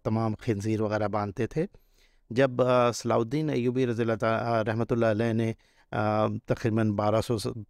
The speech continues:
साल पहले जब वो उन्होंने फ़तह किया तो उन्होंने फिर इसको सारा साफ़ सुथरा करके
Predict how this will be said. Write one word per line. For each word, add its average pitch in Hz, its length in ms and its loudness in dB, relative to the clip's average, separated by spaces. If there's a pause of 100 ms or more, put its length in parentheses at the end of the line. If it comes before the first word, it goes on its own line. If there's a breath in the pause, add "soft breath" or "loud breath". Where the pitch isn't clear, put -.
(140)
साल 104 300 -2
पहले 110 380 0 (380)
जब 107 260 2
वो 110 140 2
उन्होंने 113 340 2
फ़तह 127 380 0
किया 147 240 -2 (400)
तो 143 80 4
उन्होंने 139 260 4
फिर 131 220 2
इसको 123 340 -2
सारा 113 320 0
साफ़ 107 300 0
सुथरा 113 380 -2
करके 117 380 -2